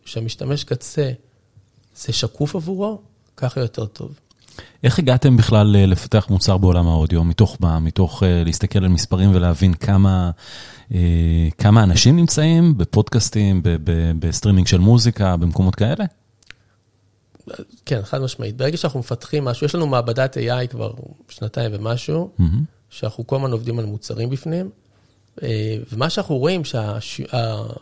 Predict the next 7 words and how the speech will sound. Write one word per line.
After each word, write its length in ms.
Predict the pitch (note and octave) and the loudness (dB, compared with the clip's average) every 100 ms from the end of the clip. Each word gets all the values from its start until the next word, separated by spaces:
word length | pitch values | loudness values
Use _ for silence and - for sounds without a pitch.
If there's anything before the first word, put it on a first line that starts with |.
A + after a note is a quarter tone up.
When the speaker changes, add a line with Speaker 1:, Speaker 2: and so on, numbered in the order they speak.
| _ | _
Speaker 1:
שפודקאסטים 880 | - A#2 - D#3+ - E3 - B2+ A2+ | -14 -12 -4 -4 -2 -8 -6 -8 -6
הם 140 | A2 | -8
בעלייה 360 | A#2 A2 A2 A2+ | -8 -8 -6 -4
מתמדת, 680 | A2 - A2 G2+ A#2 D3 - _ - | -6 -8 -10 -8 -8 -10 -14 _ -16
Speaker 2:
כן. 240 | - F2 F2 A2 | -4 -2 -2 -6
Speaker 1:
ופרסום 800 | A#2+ A2+ B2+ B2 - - A#3 G3 | -8 -6 -6 -6 -8 -6 -4 -4
בפודקאסטים 840 | C3+ A2+ A2+ A2+ - - A2 | -6 -6 -8 -8 -10 -10 -8